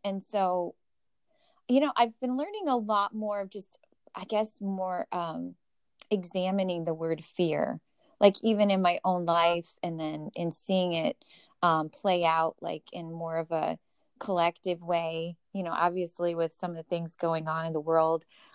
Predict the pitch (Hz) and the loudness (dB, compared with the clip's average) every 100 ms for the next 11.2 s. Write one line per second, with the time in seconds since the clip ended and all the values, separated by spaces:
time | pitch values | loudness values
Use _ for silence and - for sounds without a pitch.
0 | _ - 190 175 170 - _ - 196 196 | _ 0 2 2 -2 -12 _ -10 -8 -8
1 | - 233 302 285 175 175 - 165 - - | 0 2 4 2 -2 -4 -10 -8 -8 -8
2 | - - _ _ _ _ - 220 202 196 | -12 -20 _ _ _ _ -2 0 0 -2
3 | 190 _ _ _ 214 220 220 226 220 247 | -8 _ _ _ 0 2 0 -4 -6 -6
4 | 302 320 - 208 208 214 _ 214 208 214 | -8 -8 -4 -4 -4 -8 _ -8 -2 0
5 | 214 196 196 185 - 190 190 220 - - | 0 0 -2 -2 -4 -8 -8 -10 -12 -8
6 | 196 175 - 175 214 262 277 262 214 185 | -8 -8 -12 -14 -6 -2 4 6 4 2
7 | - _ - _ - - _ _ - 220 | -8 _ -20 _ -20 -20 _ _ 0 6
8 | 233 214 - 202 196 185 _ 190 185 175 | 6 6 -4 -4 -6 -12 _ -4 -4 -2
9 | 180 185 - 180 156 156 190 170 - 214 | -2 -4 -8 -6 -4 -6 -10 -10 -8 -4
10 | 220 233 - _ 220 220 220 226 220 - | -4 -4 -8 _ -6 -2 0 -2 -4 -2
11 | 285 392 | 0 0